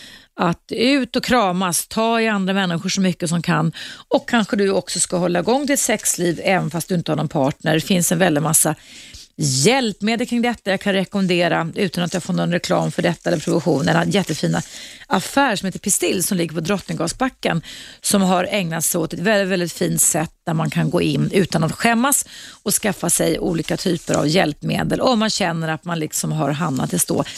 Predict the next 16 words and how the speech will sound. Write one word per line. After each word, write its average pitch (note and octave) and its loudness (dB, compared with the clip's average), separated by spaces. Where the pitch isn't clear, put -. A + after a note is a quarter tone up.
Men B3+ -2
fortfarande B3+ -2
är G3 -2
det F3+ -2
så E3+ -2
att F3 -4
ett F#3 -8
aktivt G#3 -4
sexliv F3+ 0
börjar E3 0
i F3 -2
hjärnan, F3+ 2
och E3 -4
det F#3 -4
handlar E3+ 2
om E3 2